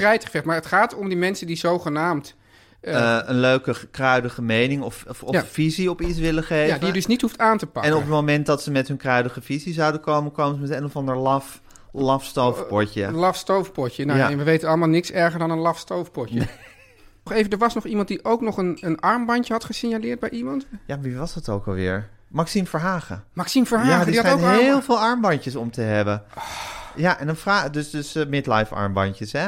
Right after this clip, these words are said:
Speaker 1: Ja.
Speaker 2: Touwtjes en kraaltjes, dat soort dingen.
Speaker 1: En
Speaker 2: Verbaast dat jou bij Maxime Verhagen?
Speaker 1: Helemaal. Ik, trouwens, ik vind wel, ik, nu we het over Maxime
Speaker 2: Je
Speaker 1: Verhagen
Speaker 2: gaat je handen ook meteen vouwen. Nu,
Speaker 1: Ah, ja,
Speaker 2: nu
Speaker 1: ja,
Speaker 2: je het
Speaker 1: ik,
Speaker 2: over Maxime
Speaker 1: ik, nou ja,
Speaker 2: Verhagen
Speaker 1: kijk,
Speaker 2: hebt.
Speaker 1: dat komt namelijk, ik heb een beetje, ik heb een, ik,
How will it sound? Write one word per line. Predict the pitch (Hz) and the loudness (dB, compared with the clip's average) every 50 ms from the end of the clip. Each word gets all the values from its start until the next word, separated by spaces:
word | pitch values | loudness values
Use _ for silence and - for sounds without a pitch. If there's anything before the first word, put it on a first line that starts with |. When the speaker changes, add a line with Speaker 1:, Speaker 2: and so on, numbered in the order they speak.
| 202 | -2
Speaker 1:
Ja. | - 208 202 147 | 2 2 2 2
Speaker 2:
Touwtjes | 117 143 131 131 131 139 135 - 139 123 123 127 - | 4 4 4 4 4 0 0 0 0 2 2 0 -2
en | - 117 | -6 -10
kraaltjes, | 117 - 123 123 127 127 131 - - 131 120 117 120 117 - - - _ - _ - | -4 0 2 2 2 2 0 -2 -2 -2 -2 -2 -2 -4 -6 -14 -16 _ -20 _ -12
dat | _ - 127 120 | _ -4 -4 -4
soort | - 113 101 | -4 -6 -2
dingen. | 101 101 98 98 95 - _ | -2 -2 -2 -4 -8 -10 _
Speaker 1:
En | - 185 - - _ | -4 -4 -4 -4 _
Speaker 2:
Verbaast | - - 165 147 135 160 190 247 247 220 - | -4 -4 -4 0 2 2 2 2 0 -4 -4
dat | - 107 98 | -6 -6 -4
jou | - 92 87 95 | -4 -4 -4 -4
bij | 92 95 | -4 -6
Maxime | 95 92 90 - - - 101 95 | -6 -8 -10 -10 -8 -8 -8 -8
Verhagen? | - - 92 98 92 - - 107 - - - 185 - _ _ _ - | -8 -10 -10 -8 -8 -10 -10 -12 -12 -12 -14 -14 -14 _ _ _ -12
Speaker 1:
Helemaal. | 175 185 202 190 190 185 208 214 196 147 | -4 -4 -2 -2 0 0 2 0 0 0
Ik, | 151 170 - 220 196 | -4 -8 -10 -10 -8
trouwens, | - 196 208 214 208 | 0 2 2 2 2
ik | 202 - | -2 -6
vind | - 208 185 | -6 -6 -4
wel, | 170 202 220 233 214 - | 0 0 0 0 0 -4
ik, | 220 185 - - - | -10 -12 -12 -12 -10
nu | 185 190 202 | -6 -6 -4
we | 185 | -4
het | 175 175 | -2 -2
over | 170 160 160 160 | -2 -4 -2 -4
Maxime | 165 160 151 - - 175 165 | -6 -6 -6 -6 -8 -8 -8
Speaker 2:
Je | - | -4
Speaker 1:
Verhagen | - 156 - - | -4 -4 0 0
Speaker 2:
gaat | 180 165 | -2 -2
je | 170 | -2
handen | 156 180 214 220 196 | -2 -2 -2 -2 -2
ook | 127 110 | -4 -4
meteen | 113 110 - 107 101 101 | -4 -4 -2 -2 -2 -2
vouwen. | 104 - - 104 101 101 104 107 113 113 - - - - - - - | -4 -2 0 2 2 2 2 0 -2 -4 -8 -12 -16 -16 -16 -14 -8
Nu, | - - | -2 0
Speaker 1:
Ah, | - | 2
ja, | 190 180 | 2 2
Speaker 2:
nu | 175 175 | 2 2
Speaker 1:
ja, | 170 160 | 2 2
Speaker 2:
je | 151 147 | 4 4
het | 156 147 139 139 | 2 2 4 2
Speaker 1:
ik, | 156 | 2
Speaker 2:
over | 147 131 139 | 0 0 0
Maxime | 143 135 139 - - 143 | 0 0 0 2 0 0
Speaker 1:
ik, | 139 | 2
nou | 185 190 | 4 6
ja, | 202 | 6
Speaker 2:
Verhagen | 214 208 - - - 214 | 6 6 4 4 4 2
Speaker 1:
kijk, | 196 185 185 | 2 4 2
Speaker 2:
hebt. | 196 185 | 0 0
Speaker 1:
dat | 170 190 | 0 -2
komt | - - 220 | -2 -2 0
namelijk, | 233 220 196 196 190 | 2 2 0 0 0
ik | 190 | -2
heb | - 196 | -2 -2
een | 202 175 208 | 2 4 4
beetje, | 202 196 214 - | 4 4 2 -2
ik | - 196 - | -2 0 0
heb | 208 190 | 0 0
een, | 190 190 185 - | 0 -4 -2 -2
ik, | - 190 190 | -4 -6 -6